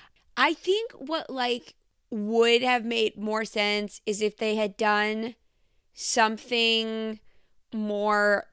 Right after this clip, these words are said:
towards the realm of having, like, the, having, like, kidnapped John Smith, brought him to the Black Communist Rebellion,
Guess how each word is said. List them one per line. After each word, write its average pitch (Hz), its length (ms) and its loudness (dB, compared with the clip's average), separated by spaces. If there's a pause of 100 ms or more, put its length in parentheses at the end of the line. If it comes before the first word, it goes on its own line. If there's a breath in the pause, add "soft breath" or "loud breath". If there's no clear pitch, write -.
towards 196 760 2
the 202 180 -2
realm 190 720 2 (120)
of 190 680 0 (640)
having, 208 500 4
like, 196 320 0 (480)
the, 208 260 4 (220)
having, 254 460 0
like, 214 260 0 (120)
kidnapped 240 600 2 (280)
John 254 240 -4
Smith, 262 360 -10
brought 185 180 -2
him 226 60 -8
to 214 80 -12
the 233 80 -2
Black 233 240 -4
Communist 233 360 -2
Rebellion, 247 640 -2